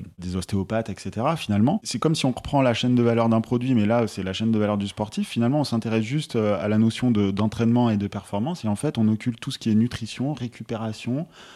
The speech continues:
alors qu'il y a tout un tas de professionnels de santé, et en plus, ce qui est là où c'est paradoxal, <laughs> c'est que dans les box de CrossFit, il y a quand même pléthore de, de kinés, et cetera, euh, voilà.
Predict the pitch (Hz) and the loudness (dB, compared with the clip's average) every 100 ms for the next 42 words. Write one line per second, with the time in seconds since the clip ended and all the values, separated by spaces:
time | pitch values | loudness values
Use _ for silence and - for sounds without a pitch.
0 | - 107 120 110 101 98 - 185 143 131 | -2 -2 0 0 2 0 -2 -2 0 0
1 | 139 131 123 98 95 - 107 107 107 101 | 0 -2 0 0 -2 -4 -6 -2 0 2
2 | 98 98 117 175 180 107 104 - 135 - | 0 -2 -2 -2 -2 0 -2 -4 -12 -8
3 | 87 87 113 101 95 87 - 92 107 - | -8 -4 -4 -4 -6 -10 -8 -4 -4 -6
4 | - - 107 95 92 95 92 98 104 101 | -12 -10 -8 -6 -4 -4 -4 -4 -4 -2
5 | - - - - - - 90 - 110 104 | -4 -6 -20 -20 -18 -14 -10 -2 0 0
6 | 101 110 127 98 92 90 90 92 - 110 | -2 -4 -4 -2 -2 -2 -6 -8 -8 -6
7 | 139 110 - 92 101 135 127 95 107 101 | -4 -6 -6 -6 -4 0 0 2 2 2